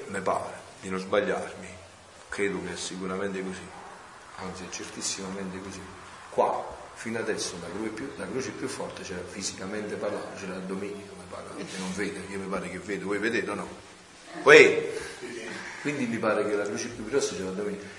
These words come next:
E come mai Domenico è fuori da questa? Io non ho mai sentito una volta che ha parlato di questa cosa. Voi l'avete sentito?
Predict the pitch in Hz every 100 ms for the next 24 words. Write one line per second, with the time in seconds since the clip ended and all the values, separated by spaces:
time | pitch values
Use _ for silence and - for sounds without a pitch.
0 | - - - 240 240 151 104 98 104 101
1 | 104 98 98 98 - 92 92 90 90 -
2 | 98 143 120 127 131 117 104 104 92 -
3 | 90 90 90 90 90 90 90 113 113 92
4 | 92 123 98